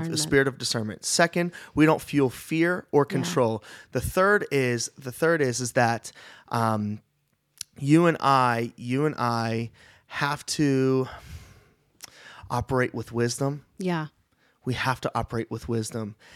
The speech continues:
Speaker 1: And, and what I would say to that, what I mean by that is, or, or how I'm gonna address it in the conspiracy theory realm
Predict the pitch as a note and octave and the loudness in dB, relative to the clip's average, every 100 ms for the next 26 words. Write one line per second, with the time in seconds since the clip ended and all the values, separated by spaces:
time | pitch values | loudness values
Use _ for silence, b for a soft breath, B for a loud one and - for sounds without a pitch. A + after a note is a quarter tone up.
0 | B B C#3 C3 B2+ B2 B2+ A#2 A#2+ E3 | B B 0 2 0 -2 -6 0 2 0
1 | D3 D#3 D#3+ - - C#3 C3+ B2 B2 A#2 | 2 2 2 0 0 -2 -2 -4 -2 -2
2 | A2+ A#2+ B2+ B2 A#2+ B2+ B2+ B2 A#2 A2+ | -4 -2 0 2 0 -2 0 -2 -2 -2
3 | A2+ A2+ - - B2+ A#2+ B2 - C#3 C#3 | -4 -4 -8 -2 0 0 0 0 -2 0
4 | B2+ A#2 B2+ A#2 C#3 A#2+ A2+ A2+ A2 - | 0 -2 -2 -2 -4 -4 -6 -6 -6 -4
5 | B2 B2 C3+ C3 C#3 C#3 C#3+ D3+ | -4 -4 -6 -4 -4 -2 -2 -2